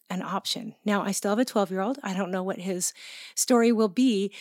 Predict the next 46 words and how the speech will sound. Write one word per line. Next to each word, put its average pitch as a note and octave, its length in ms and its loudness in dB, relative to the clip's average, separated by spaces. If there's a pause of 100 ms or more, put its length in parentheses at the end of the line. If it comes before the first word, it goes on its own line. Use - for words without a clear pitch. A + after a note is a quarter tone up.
(180)
but A3+ 220 -4
that's B3+ 360 -4
how B3+ 160 0
my G3+ 360 2
older F3+ 300 -4
boys E3 480 -6
approached - 640 -6
the F#3+ 120 -4
idea F3 300 -6
of E3 140 -10
dating, E3 400 -6
and F#3 120 -6
they G3 140 -2 (100)
all G#3+ 280 2
looked G#3 200 -4
forward F3 440 -6
to E3 380 -6 (260)
those F#3+ 220 -2
years E3 260 -2
after A#3 300 0
high E3 140 -6
school E3 300 -2
where E3+ 140 -4
they E3+ 160 -4
would E3 160 -6
feel D#3+ 180 -6
more D#3 220 -6
ready, A3+ 380 0
maybe F3 280 -2
through - 200 -10
college G3+ 480 0
or E3+ 180 -6
different F3+ 340 -6
things, F3+ 360 -2 (380)
um, G#3+ 120 2
hoping C4 460 4
to G#3+ 180 0
meet G3+ 320 2
a G#3 60 0
girl F3+ 400 0
that - 180 -4
they F3 380 -4 (180)
would F#3 140 -6
be E3+ 220 -4
interested G#3+ 580 -4
in. D3 240 -10